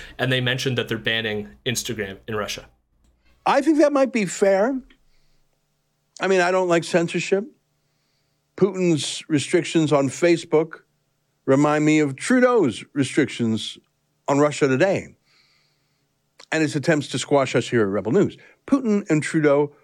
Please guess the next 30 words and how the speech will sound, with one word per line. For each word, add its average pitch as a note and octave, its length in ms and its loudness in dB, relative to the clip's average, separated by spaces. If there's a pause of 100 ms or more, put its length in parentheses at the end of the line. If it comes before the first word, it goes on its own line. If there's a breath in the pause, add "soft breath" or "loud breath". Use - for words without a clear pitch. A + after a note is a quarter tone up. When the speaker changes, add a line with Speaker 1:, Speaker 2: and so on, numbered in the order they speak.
(100)
Speaker 2:
are C#3 300 2
similar F3+ 300 -2
that G2+ 180 0
way, G2 140 -6
aren't E3+ 200 -4
they? F#2 120 0
But C3 260 -2 (1200 loud breath)
there F3+ 120 -2
is C4+ 160 2
something F#3+ 600 0
to E2+ 260 -6
it. - 100 -20 (1300)
If C#3 120 -4
one D#3+ 80 4
of C#3+ 60 2
the C3+ 60 4
largest G#3+ 440 0
companies D#3 420 -4
in C3+ 60 -4
the A#2 60 0
world G2+ 160 -2
with F#2 120 -8
two G#3+ 200 -6
billion D3 800 -2
users G2 680 -8 (880)
now D3 320 2
okays D3+ 460 0
calls C3 560 -4 (300)
for - 200 -8
violence, A#2 840 -6